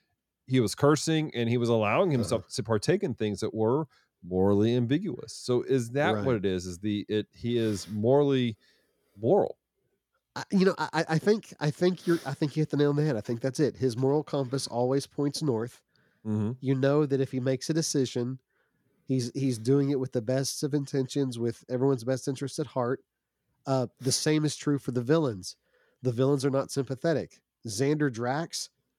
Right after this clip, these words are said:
Speaker 2: wants to rule the world.
Speaker 1: Mm.
Speaker 2: That's it. He's not, he doesn't have a tragic backstory. He, he doesn't have a, you know, a rough life growing up. He doesn't have a secret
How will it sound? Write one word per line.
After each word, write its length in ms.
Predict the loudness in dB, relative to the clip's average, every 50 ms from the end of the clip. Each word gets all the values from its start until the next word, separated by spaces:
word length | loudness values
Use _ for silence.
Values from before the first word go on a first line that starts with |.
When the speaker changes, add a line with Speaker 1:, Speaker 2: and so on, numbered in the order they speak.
| _ _ _ _ _ 0
Speaker 2:
wants 340 | 2 2 2 2 0 -2 -2
to 80 | 0
rule 200 | 2 2 2 2
the 80 | 2 2
world. 420 | 2 2 0 0 -4 -6 -12 -18 _ _ _ _ _ _ _ _ -10
Speaker 1:
Mm. 260 | -10 -8 -8 -10 -12 -12 _ -6
Speaker 2:
That's 180 | -6 2 4
it. 200 | 4 4 4 2 _ _ _ _ _ _ _ _ _ _ _
He's 220 | -2 -2 0 2
not, 280 | 4 4 4 2 0 -2
he 100 | -2 0
doesn't 220 | 0 0 0 -2
have 160 | -4 -4 -4
a 40 | -4
tragic 440 | -4 -4 -2 -2 -2 -4 -6 -6 -2
backstory. 840 | 0 0 0 0 -2 -4 -2 0 2 4 4 4 2 2 2 0 -2
He, 200 | -2 -4 -4 -6
he 120 | -4 -4 -2
doesn't 320 | 0 0 0 -2 -2 -4
have 260 | -4 -4 -4 -4 -2 -2
a, 220 | -4 -4 -6 -8 -12 _ _ _ _ _ _ -20 -20 -8 -4
you 60 | 0 2
know, 100 | 2 2
a 100 | 2 2
rough 280 | 2 2 0 0 -2 -2
life 240 | 0 0 0 0 0
growing 240 | 2 2 4 4 4
up. 140 | 2 0 0
He 60 | 0
doesn't 240 | 0 2 2 0 0
have 220 | -2 -2 0 0 2
a 240 | 0 0 0 -2 -6 -12 _ _ _ _ _ _ _ _
secret 680 | -6 -4 -2 0 -2 0 2 2 4 4 2 0 -6